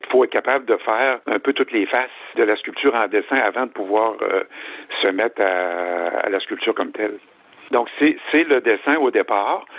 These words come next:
Puis ensuite, ben, c'est vraiment l'habileté qu'on a d'aller chercher les détails dans le, dans une masse de bois,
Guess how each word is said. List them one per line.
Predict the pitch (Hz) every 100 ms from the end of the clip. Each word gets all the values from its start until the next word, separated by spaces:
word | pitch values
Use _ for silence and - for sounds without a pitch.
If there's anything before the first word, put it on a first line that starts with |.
| - -
Puis | 127
ensuite, | 117 104 151 160
ben, | 110 101 127
c'est | 123
vraiment | 110 113 101 117 151 - -
l'habileté | 120 127 127 120 - 147
qu'on | 156 127 117 117
a | 127 151 170 - -
d'aller | 127 123 131
chercher | - 123 - - 135
les | 135 107
détails | 110 98 113 123 127
dans | 113 117 123
le, | 104 95 - - -
dans | 110
une | 117
masse | 110 123 -
de | 104
bois, | 95 110